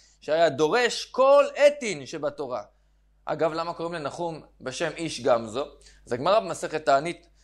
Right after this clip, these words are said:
מספרת שכל דבר שהיה עובר עליו, הוא היה אומר, "גם זו לטובה."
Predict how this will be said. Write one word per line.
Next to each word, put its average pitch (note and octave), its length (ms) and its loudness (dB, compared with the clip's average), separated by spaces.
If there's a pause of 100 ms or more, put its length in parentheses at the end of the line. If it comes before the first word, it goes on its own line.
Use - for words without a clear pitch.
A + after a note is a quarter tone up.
(120)
מספרת F#3 540 0
שכל F3+ 240 0
דבר E3+ 240 2
שהיה D#3+ 280 2
עובר D#3+ 320 4
עליו, E3 240 4
הוא C#3+ 80 0
היה D#3 120 0
אומר, D#3 260 -2
"גם D3 280 0
זו D#3 140 -4
לטובה." C#3 400 0